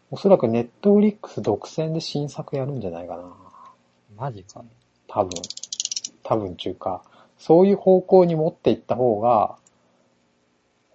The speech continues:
Speaker 1: どうでしょうもうまくいくと思う、思うんだよね。
Speaker 2: なるほどね。
Speaker 1: うん。
Speaker 2: もう、ああいう、えっと、なんだ？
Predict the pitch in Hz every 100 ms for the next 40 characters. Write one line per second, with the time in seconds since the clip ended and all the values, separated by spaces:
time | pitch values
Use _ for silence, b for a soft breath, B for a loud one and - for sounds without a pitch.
0 | _ - 131 127 131 127 - 104 110 160
1 | 113 110 95 - - - 95 82 87 98
2 | 110 98 90 85 85 92 92 _ _ _
3 | _ _ _ _ - 107 92 92 95 101
4 | 110 110 _ _ _ _ _ - 110 101
5 | 113 104 98 104 110 110 110 110 104 104
6 | 101 - _ _ _ _ - 104 95 101
7 | 98 95 98 104 107 _ _ _ _ _
8 | _ 107 95